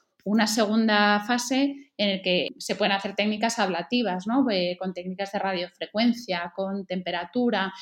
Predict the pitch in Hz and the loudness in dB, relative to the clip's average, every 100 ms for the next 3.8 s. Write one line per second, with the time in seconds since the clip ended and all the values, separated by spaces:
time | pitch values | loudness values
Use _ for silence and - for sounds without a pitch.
0 | - - 190 196 196 185 165 170 175 254 | -16 -12 -10 -6 -6 -4 -4 -6 -2 0
1 | 262 214 185 180 - 185 240 233 180 180 | 0 0 -2 -6 -6 -2 2 2 -2 -4
2 | 185 190 - 180 - 208 202 208 233 233 | -4 -4 -6 -8 -6 -2 -2 0 -2 0
3 | 220 - 240 220 220 220 240 269 | 0 -2 -4 -2 -2 0 0 -2